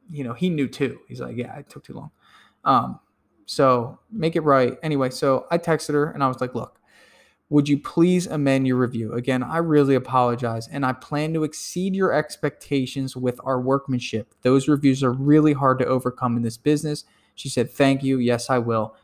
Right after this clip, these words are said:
She changed it to a three star. I'm okay with that. We have a three star now instead of a one.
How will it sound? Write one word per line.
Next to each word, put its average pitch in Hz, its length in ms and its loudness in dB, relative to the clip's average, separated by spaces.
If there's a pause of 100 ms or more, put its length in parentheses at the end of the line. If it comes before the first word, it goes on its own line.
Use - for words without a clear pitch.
She - 160 0
changed 220 360 4
it 202 120 2
to 180 120 6
a 165 60 6
three 156 240 4
star. 117 420 0 (140)
I'm 247 180 6
okay 202 240 4
with 127 140 0
that. - 240 -6
We 156 80 0
have 156 100 4
a 143 60 -6
three 139 180 -6
star 123 320 -4
now 117 160 -4
instead 110 240 -10
of 117 80 -8
a 117 40 -10
one. 117 320 -12